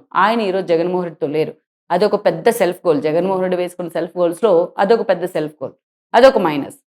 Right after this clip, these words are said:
ఇంకోటి ఏంటంటే వీళ్ళెవ్వరూ లేకపోయినా జగన్మోహన్ రెడ్డికి చాలా సందర్భాల్లో తన తల్లి, తన చెల్లి అండగా నిలబడ్డారు. అలాంటి వాళ్ళని జగన్మోహన్ రెడ్డి కేసులు వేసి మరీ బయటికి పంపించారు. జగన్మోహన్ రెడ్డికి ఉన్న ఆస్తుల్లోనో ఆయన సంపాదించిన ఆస్తుల్లోనో షర్మిల కొంత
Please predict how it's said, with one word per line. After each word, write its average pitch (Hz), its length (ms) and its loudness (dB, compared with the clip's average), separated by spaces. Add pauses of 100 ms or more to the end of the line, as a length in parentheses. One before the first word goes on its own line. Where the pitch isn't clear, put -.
(200)
ఇంకోటి 262 280 6
ఏంటంటే 226 340 4 (540)
వీళ్ళెవ్వరూ 254 420 8 (120)
లేకపోయినా 240 360 4 (120)
జగన్మోహన్ 226 420 2
రెడ్డికి 208 300 -2
చాలా 240 220 10 (100)
సందర్భాల్లో 190 540 2 (440)
తన 208 120 4 (140)
తల్లి, 269 260 8 (260)
తన 208 120 2 (140)
చెల్లి 240 320 6
అండగా 196 280 2
నిలబడ్డారు. 143 480 -4 (400)
అలాంటి 247 420 8
వాళ్ళని 233 320 6
జగన్మోహన్ 214 340 2
రెడ్డి 190 200 -4
కేసులు 254 280 8
వేసి 226 200 4
మరీ 208 180 4 (580)
బయటికి 202 240 8
పంపించారు. 165 420 0 (100)
జగన్మోహన్ 254 420 2
రెడ్డికి 220 240 2
ఉన్న 190 100 2 (100)
ఆస్తుల్లోనో 190 500 0 (100)
ఆయన 180 140 0 (100)
సంపాదించిన 208 560 2 (220)
ఆస్తుల్లోనో 175 520 0 (500)
షర్మిల 254 260 4 (140)
కొంత 190 140 2